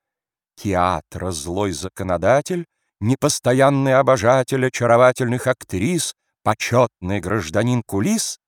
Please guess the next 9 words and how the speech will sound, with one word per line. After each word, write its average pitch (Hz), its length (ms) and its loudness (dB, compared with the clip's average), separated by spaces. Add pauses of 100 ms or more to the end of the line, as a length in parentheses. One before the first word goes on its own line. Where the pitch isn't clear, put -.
(140)
Онегин 165 840 0 (420)
полетел 131 680 2 (360)
к - 120 -18
театру, 95 880 -2 (480)
где 117 160 2
каждый, 101 400 0
вольностью 95 600 -4
дыша, 202 340 4 (380)
готов 127 480 0